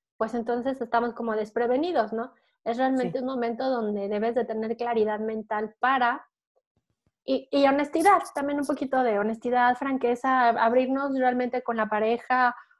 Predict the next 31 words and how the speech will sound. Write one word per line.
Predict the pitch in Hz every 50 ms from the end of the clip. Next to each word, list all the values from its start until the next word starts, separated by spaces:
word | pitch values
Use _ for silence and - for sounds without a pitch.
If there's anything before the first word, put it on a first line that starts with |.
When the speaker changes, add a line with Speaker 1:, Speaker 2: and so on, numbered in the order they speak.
| _ _
Speaker 1:
o | - 233 233
con, | - 233 233 226 226 226 226 - -
con | - 247 240
la | 233 220
familia. | 233 226 240 285 339 349 339 302 -
Tal | 285 277 269
vez, | 277 277 269 - - _ -
eh, | 240 226 226 226 220 220 214 -
estás | 214 - - 254
viviendo | 247 269 262 254 254 247
con | 254 240
tus | - 240 - -
papás | 220 214 208 247 254 269 294 302 294 - - _
y | 233 233 226 226 226 220 220 -
en | 226 214 220
un | 226 233 226 226
punto, | 262 254 254 247 262 254 247 240 233
pues, | - 247 -
se | 247
de-, | 233 226 214 214
deteriora | 226 247 220 - 233 226 233 233 226 220 220 214 208 233 - _ _ _ _ _ _ _ _ _ _ _ _ _ _ _ _ -
la | 240 226 220
situación | 214 240 - 233 214 240 233 233
económica | 226 226 220 247 269 285 262 - 220 226 - - - - - _ _ _
de | 240 233
los | 233 220 214 - -
tres, | - 285 320 285 226 208 208
¿no? | 226 226 247 285 277 _ _ _ _ _ _ _ -
Entonces, | 240 254 262 269 262 262
Speaker 2:
Sí. | 233 202
Speaker 1:
este, | - - 247 233 226 220 220 - -